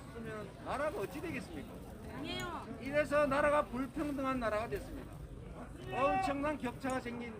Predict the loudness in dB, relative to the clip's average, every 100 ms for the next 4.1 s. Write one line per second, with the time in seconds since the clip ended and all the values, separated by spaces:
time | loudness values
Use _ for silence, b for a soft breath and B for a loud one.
0 | -4 0 0 0 -4 -2 -2 0 -2 -2
1 | -4 -6 -10 -10 -12 -12 -12 -12 -12 -10
2 | -10 -10 -10 -6 -6 -8 -2 4 4 4
3 | 0 2 2 2 -2 -2 0 2 2 4
4 | 2